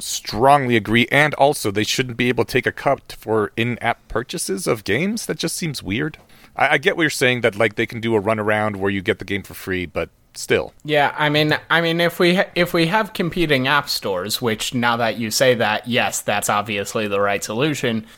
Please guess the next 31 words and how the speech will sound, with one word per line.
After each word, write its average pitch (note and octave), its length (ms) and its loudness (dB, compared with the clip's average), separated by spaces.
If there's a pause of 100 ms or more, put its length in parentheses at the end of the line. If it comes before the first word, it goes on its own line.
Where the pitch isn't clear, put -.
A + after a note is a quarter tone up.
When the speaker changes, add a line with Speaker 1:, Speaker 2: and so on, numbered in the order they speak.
(100)
Speaker 2:
then E3 160 2
you D3+ 120 4
could D3+ 200 0
just D#3 240 2
have C#3+ 360 0 (160)
one C#3 360 0
app D3 240 0
store C3+ 340 2
say, B2 580 0 (200)
"Hey, E3 260 2
we'll A2+ 480 -4 (140)
charge A#2+ 320 -2
you B2+ 140 0
a A#2 80 4
higher B2+ 340 0
sticker D3+ 400 -2
price, C3 420 0
but A#2+ 460 0 (180)
we C3 180 -4
don't B2+ 220 0
take B2 240 -4
a B2+ 80 -4
cut A2+ 240 -4
of A2 140 -6
in-app G#2+ 340 -2
purchases," C3+ 760 -2
and A#2 360 -4
other A2 300 2
app G#2+ 200 0
stores, G#2 640 -6 (240)
um, G2+ 720 -2